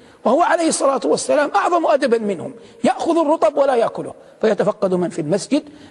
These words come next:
فيأتي أصغر غلام موجود، لأن الصغير تتعلق نفسه بالشيء ولا يفقه أن يمنع نفسه، فيأتي الصغير يناديه ويعطيه تلك الرطوبات، آه، فيأكلها،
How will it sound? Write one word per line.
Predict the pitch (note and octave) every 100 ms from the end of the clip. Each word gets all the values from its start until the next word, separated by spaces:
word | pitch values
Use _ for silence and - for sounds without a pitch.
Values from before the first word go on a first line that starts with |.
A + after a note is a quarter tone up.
| -
فيأتي | G#3+ C4 - - B3
أصغر | D#4 - A#3 A#3+
غلام | A3 G#3 A#3+ A#3+ A3 G#3+
موجود، | A3 G3+ A#3 - - - -
لأن | G#3 A3+ G3+
الصغير | - G3 F3 A#3+ G3 - - - - -
تتعلق | G3 A3+ F4+ D#4+ B3
نفسه | B3+ - - G#3+
بالشيء | A3+ - G3+ D3+ A3
ولا | C#4 F#4
يفقه | D4+ - G3+ G#3+
أن |
يمنع | A3+ A#3 G#3 G3
نفسه، | F3 - - - - -
فيأتي | - A3+ F4 C4
الصغير | - A3 G#3+ D4+ - - - - - _ G3
يناديه | G#3 G3+ F#3 F4+ - - - - -
ويعطيه | G3+ F3+ G#3+ F3+
تلك | - -
الرطوبات، | F#3 G3 F3 F#3 A#3 A#3 - - - -
آه، | - _ _ _ _ _
فيأكلها، | F#3 G#3 - G3 D3 C#3+